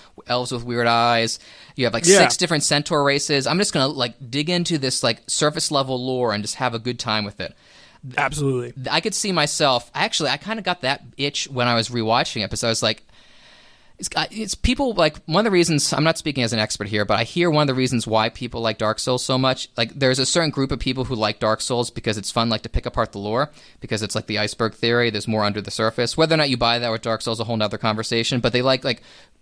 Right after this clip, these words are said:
Speaker 1: pi-, uh, stitching this lore together and trying to find, like, hidden secrets. Um, th-, there's a part of me that, like, when I'm watching Gundam Wing, I kinda, like,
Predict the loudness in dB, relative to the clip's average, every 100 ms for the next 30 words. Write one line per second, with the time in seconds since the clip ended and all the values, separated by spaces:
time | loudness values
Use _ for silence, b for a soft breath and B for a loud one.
0 | 2 2 2 _ _ _ -2 0 0 -2
1 | -2 0 0 0 2 2 2 0 0 0
2 | -2 -2 -2 -2 -2 -2 -2 -2 -6 -6
3 | -6 -4 -6 -6 -8 -12 b b b -10
4 | -2 0 2 -2 -6 -6 0 2 2 2
5 | 2 2 2 -2 0 2 2 2 0 0
6 | -2 0 0 -2 -2 -2 -4 -4 -2 -2